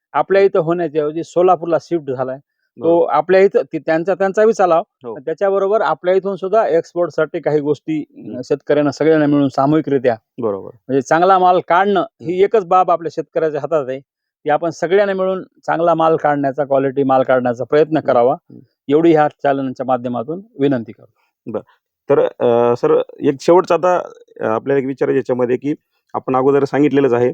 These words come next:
Speaker 2: पण एक एकरमध्ये आणि जे, जे लागवड जे आपण करतोय, त्याचं, अ, म्हणजे जे दोन झाडातलं अंतर आणि एका एकरमध्ये किती क्षेत्र, म्हणजे
Speaker 1: आता,
Speaker 2: किती झाडं
Speaker 1: हा,
Speaker 2: बसवायचं याच्यामध्ये?
Speaker 1: माझं,
Speaker 2: हं.
Speaker 1: माझं वैयक्तिक
Speaker 2: हं.
Speaker 1: जर म्हणताल, तर मी पाच फूट, अ, row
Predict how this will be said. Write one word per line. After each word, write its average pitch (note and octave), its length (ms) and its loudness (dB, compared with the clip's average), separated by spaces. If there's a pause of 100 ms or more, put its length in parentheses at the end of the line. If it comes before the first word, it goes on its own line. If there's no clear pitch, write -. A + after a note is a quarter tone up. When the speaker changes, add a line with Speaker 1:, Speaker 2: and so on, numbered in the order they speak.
(120)
Speaker 2:
पण C#3+ 160 2 (200)
एक E3 220 2
एकरमध्ये F#3+ 500 2 (300)
आणि C#3+ 360 -2
जे, C3+ 160 -4
जे B2 120 -8 (240)
लागवड C#3 380 0
जे C#3+ 80 -2
आपण C#3+ 200 -4
करतोय, A#2+ 340 0 (480)
त्याचं, E3 220 2 (360)
अ, A#2 540 0 (400)
म्हणजे B2+ 200 0
जे C#3+ 240 2
दोन F3 220 4
झाडातलं E3 400 0
अंतर E3+ 260 0 (680)
आणि C#3 280 -8 (100)
एका C3+ 280 -2
एकरमध्ये C#3 500 -2
किती E3 200 -2
क्षेत्र, - 340 -10 (180)
म्हणजे A2+ 180 -4
Speaker 1:
आता, E3+ 200 2
Speaker 2:
किती D#3 100 2
झाडं C#3 200 2
Speaker 1:
हा, A#2+ 60 0
Speaker 2:
बसवायचं C3 240 0
याच्यामध्ये? B2 140 -8
Speaker 1:
माझं, F#3 560 0
Speaker 2:
हं. C#3 80 -10
Speaker 1:
माझं F3 340 0
वैयक्तिक F#3 400 -2
Speaker 2:
हं. A2+ 60 -6
Speaker 1:
जर F#3 120 -4
म्हणताल, F3 440 -4
तर F#3 40 -4
मी F3+ 160 -4 (120)
पाच F3+ 180 2 (340)
फूट, F3+ 160 -6 (120)
अ, E3+ 60 -4 (380)
row D#3 160 4